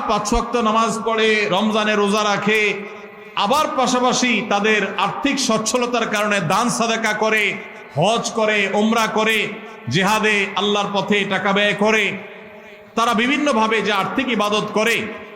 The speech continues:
আমরা তো গরিব এবং অভাবী হওয়ার কারণে এই সওয়াবগুলো পাই না, তাহলে আমরা তো পিছিয়ে পড়তেছি, আমরা কিভাবে তাদেরকে ধরতে পারি?" সাহাবীদের কম্পিটিশন ছিল আমলের কম্পিটিশন,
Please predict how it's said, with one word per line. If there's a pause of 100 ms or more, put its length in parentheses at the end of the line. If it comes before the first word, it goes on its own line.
(720)
আমরা
তো (120)
গরিব
এবং
অভাবী
হওয়ার
কারণে (160)
এই
সওয়াবগুলো
পাই
না, (1120)
তাহলে
আমরা
তো
পিছিয়ে
পড়তেছি, (640)
আমরা
কিভাবে
তাদেরকে
ধরতে
পারি?" (1000)
সাহাবীদের
কম্পিটিশন
ছিল
আমলের
কম্পিটিশন,